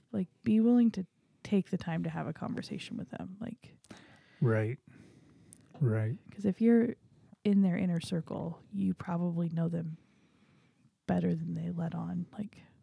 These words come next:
Speaker 1: yeah.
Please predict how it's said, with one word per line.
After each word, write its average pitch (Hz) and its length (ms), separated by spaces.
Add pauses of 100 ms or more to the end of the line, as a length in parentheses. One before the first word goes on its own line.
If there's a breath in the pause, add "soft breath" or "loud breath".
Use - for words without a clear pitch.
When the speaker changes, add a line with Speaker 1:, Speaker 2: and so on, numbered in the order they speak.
(2250 soft breath)
Speaker 1:
yeah. 180 180